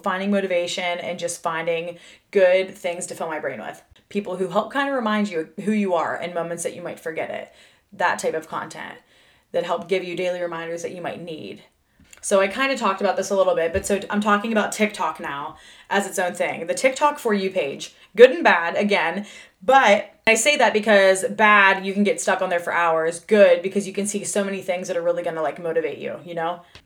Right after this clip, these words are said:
It can also be daunting at times, I will say too, 'cause you see so many people on there doing so much that on your days where you're not feeling motivated, that can be overwhelming. So I always recommend you do what feels good to you.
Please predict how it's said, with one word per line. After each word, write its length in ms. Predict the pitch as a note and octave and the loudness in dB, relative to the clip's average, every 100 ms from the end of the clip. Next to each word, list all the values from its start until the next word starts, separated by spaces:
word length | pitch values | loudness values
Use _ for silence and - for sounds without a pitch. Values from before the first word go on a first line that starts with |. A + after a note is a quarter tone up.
| _ | _
It 100 | - | -6
can 140 | G#3 G3+ | -2 -2
also 240 | G3 A3+ | 0 0
be 120 | G#3 | 0
daunting 460 | G3+ F3 F3 F3 G#3+ | 0 0 -2 -2 -4
at 80 | G#3 | -2
times, 320 | G#3+ A3 G#3+ | -2 -2 0
I 60 | F3+ | 0
will 160 | F3+ | 0
say 200 | F3 F3 | -2 -4
too, 280 | F3 F#3+ G#3+ | -2 -2 -2
'cause 180 | G#3+ F#3 | -4 -6
you 80 | F3 | -6
see 300 | - F#3+ - | -8 -8 -6
so 160 | - | -4
many 160 | F3+ E3+ | -4 -6
people 280 | F#3+ F3 - | -6 -4 -2
on 220 | C#3+ F3 | -2 -4
there 380 | F3+ G#3 C#4 - _ - _ _ E3+ | -2 -2 -2 -10 _ -20 _ _ -6
doing 380 | F#3+ F#3+ A#3+ | -4 -2 -4
so 240 | B3+ C#4 C#4 | -2 -2 -2
much 420 | D4+ E4 E4 - _ - _ | -4 -8 -10 -16 _ -20 _
that 200 | F#3+ F#3 F#3+ | 0 0 0
on 280 | A3+ D4 | -2 -2
your 120 | C4+ G3+ | -2 -2
days 240 | E3+ E3+ | -2 -4
where 100 | E3+ | -8
you're 120 | E3+ | -8
not 100 | E3 | -8
feeling 220 | - E3 | -8 -6
motivated, 480 | D#3+ D#3+ E3 E3 D#3+ | -4 -4 -2 0 -2
that 160 | E3 - | -4 -8
can 240 | - G3 | -8 -8
be 120 | E3+ | -6
overwhelming. 600 | D#3 D#3+ - - - - | -6 -6 -10 -10 -12 -12
So 160 | - F3 | -4 0
I 180 | F3 - | 0 0
always 440 | - F#3+ A3+ C4+ G#3+ | 0 2 2 -2 -4
recommend 520 | F#3+ F#3+ E3+ E3 E3+ | -4 -4 -6 -8 -8
you 160 | D#3+ F#3 | -14 -12
do 240 | E3+ E3+ | -8 -4
what 160 | E3+ E3+ | -4 -4
feels 260 | E3+ E3 | -6 -4
good 180 | E3 E3 | -4 -4
to 80 | E3 | -4
you. 480 | D#3 D#3 D#3+ F3 | -8 -4 -2 -2